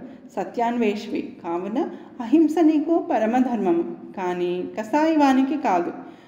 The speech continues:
మనము చేయు కర్మల వలన ఫలితము సక్రముగా, సక్రమముగా ఉండవలెనన్న మనము అనుసరించు ధర్మమునకు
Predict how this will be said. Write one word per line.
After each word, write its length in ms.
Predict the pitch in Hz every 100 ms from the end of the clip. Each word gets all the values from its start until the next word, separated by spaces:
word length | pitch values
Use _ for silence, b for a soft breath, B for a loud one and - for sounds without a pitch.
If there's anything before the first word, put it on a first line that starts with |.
| B 202
మనము 240 | 196 208
చేయు 380 | 202 190 202 233
కర్మల 440 | 233 202 214 226
వలన 380 | 220 220 214 220
ఫలితము 640 | 220 185 196 208 262 - B B -
సక్రముగా, 680 | - - 285 320 302 311 -
సక్రమముగా 840 | - 214 277 277 269 262 269 277
ఉండవలెనన్న 1000 | 294 277 196 180 185 185 185 180 180 175 180 180 B B B B B B 247
మనము 380 | 247 269 269
అనుసరించు 800 | 262 208 220 - 269 277 285 294
ధర్మమునకు 880 | 214 - 196 208 208 190 - 220 262